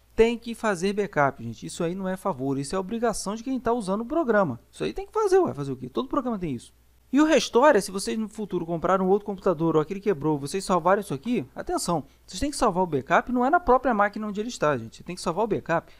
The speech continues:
num pendrive, numa, na nuvem, na internet, no e-mail. Senão, que a máquina quebrou o H D, você perde o backup também, não adianta nada. Backups são feitos para ser salvos fora da máquina onde o programa está instalado. Isso é básico, não era nem pra falar.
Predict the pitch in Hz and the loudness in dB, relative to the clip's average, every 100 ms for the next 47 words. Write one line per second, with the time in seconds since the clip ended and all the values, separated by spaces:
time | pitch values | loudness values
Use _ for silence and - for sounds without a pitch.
0 | - - 185 247 392 415 175 180 135 127 | -20 -12 -8 0 0 6 6 6 4 -2
1 | 131 135 127 151 175 185 226 143 131 139 | 0 0 2 2 4 2 0 0 -2 -2
2 | 160 160 175 143 156 170 170 185 156 - | -4 -2 -4 -4 -6 -2 2 2 0 -12
3 | _ - 254 339 349 214 196 175 170 208 | _ -2 0 6 6 8 4 2 0 2
4 | 208 240 202 180 139 214 311 392 349 294 | 4 6 6 6 4 2 0 0 2 2
5 | 226 196 180 - 143 143 120 127 165 302 | 0 0 -2 -2 -4 -4 -6 -6 -2 2
6 | 285 170 135 _ - - 147 131 196 226 | 2 0 -6 _ -20 -6 -4 0 0 0
7 | 247 - 247 - 247 - 214 - 202 247 | -4 -2 -6 -2 -2 -2 -10 0 0 0
8 | 262 - _ - - 196 254 302 339 262 | -6 -14 _ -20 2 4 6 6 6 6
9 | 233 262 277 277 269 277 233 254 - 254 | 2 0 -4 -4 -4 -4 -4 -6 -6 -10
10 | 254 320 254 151 123 - _ _ 147 - | -4 0 2 2 -2 -14 _ _ -12 -4
11 | 285 175 160 127 143 143 151 220 330 311 | -2 4 4 2 -2 -2 -2 -4 -6 -2
12 | 349 262 139 | -2 -2 -8